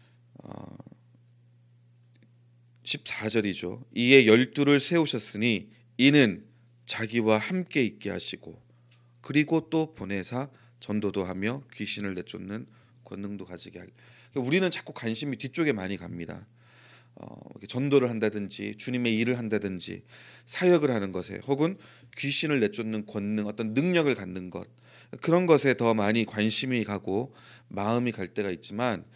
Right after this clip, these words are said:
예수님께서 제자들을 부르신 가장 첫 번째의 목적과 부르심은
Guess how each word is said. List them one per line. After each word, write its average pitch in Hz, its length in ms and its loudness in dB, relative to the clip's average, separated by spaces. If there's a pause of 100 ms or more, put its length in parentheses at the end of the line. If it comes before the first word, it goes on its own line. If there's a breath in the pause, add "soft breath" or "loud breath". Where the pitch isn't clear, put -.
(320 loud breath)
예수님께서 151 600 6
제자들을 139 500 6
부르신 113 440 0
가장 113 260 -4
첫 - 200 -6
번째의 143 640 4
목적과 113 880 -2
부르심은 110 640 -4